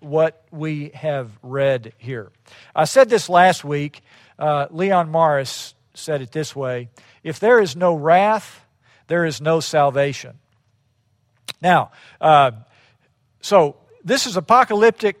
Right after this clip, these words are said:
literature. I think that, uh, much of this is symbolic, m-, much if not all of it. Certainly these bowls are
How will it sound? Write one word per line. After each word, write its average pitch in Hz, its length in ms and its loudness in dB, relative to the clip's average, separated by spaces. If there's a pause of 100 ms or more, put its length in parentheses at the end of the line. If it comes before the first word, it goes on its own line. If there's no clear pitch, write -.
(140)
literature. 226 580 2 (380)
I 175 160 4
think 220 340 -4
that, 175 320 0
uh, 147 360 4 (260)
much 170 420 2
of 175 120 -4
this 190 420 -2 (920)
is 185 200 0
symbolic, 190 960 0 (420)
m-, 151 320 -18
much 160 320 0
if 151 100 -14
not 143 280 -2
all 170 320 6
of 127 100 -4
it. 147 160 -6 (120)
Certainly 175 480 -2
these 139 320 -8
bowls 147 640 0
are 127 220 -2